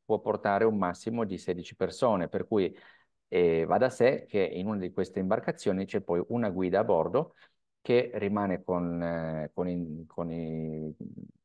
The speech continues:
i viaggiatori tutto il tempo, una guida che parla sempre spagnolo e inglese, e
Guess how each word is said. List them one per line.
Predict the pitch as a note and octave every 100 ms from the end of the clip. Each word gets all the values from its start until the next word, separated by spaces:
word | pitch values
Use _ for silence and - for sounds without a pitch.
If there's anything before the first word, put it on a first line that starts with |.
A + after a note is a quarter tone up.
| _
i | - F2
viaggiatori | F#2 F#2+ A2 F#2
tutto | F#2+ B2
il | D#3+
tempo, | G#2+ F#2 - G3 - - _ _ _ _
una | - B2 C3
guida | C#3 D3 G#2
che | G#2+
parla | C3 B2 F#2+ F2 -
sempre | - - C#3+ A#2+ F#2+ F2+ D#2 - _ _ _ _ _
spagnolo | - - A2 A2+ B2
e | G2
inglese, | F2+ F2+ D#2+ D#2+ D3+ - - _ _ _ _ _ _ _
e | - B2 C#3 D3 D3 -